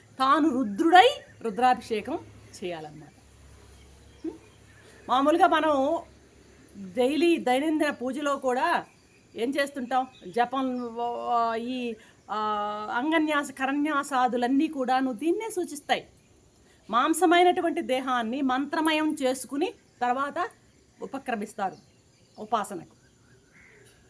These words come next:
కాబట్టి పూజ చేసేవాడు, పూజించేవాడు ఇద్దరూ కూడాను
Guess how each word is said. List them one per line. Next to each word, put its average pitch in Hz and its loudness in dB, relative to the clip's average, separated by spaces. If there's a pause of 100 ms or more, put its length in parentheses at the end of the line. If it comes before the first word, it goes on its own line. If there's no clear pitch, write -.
(960)
కాబట్టి 427 0 (920)
పూజ 415 4
చేసేవాడు, 415 4 (420)
పూజించేవాడు 277 2
ఇద్దరూ 233 -2
కూడాను 247 -2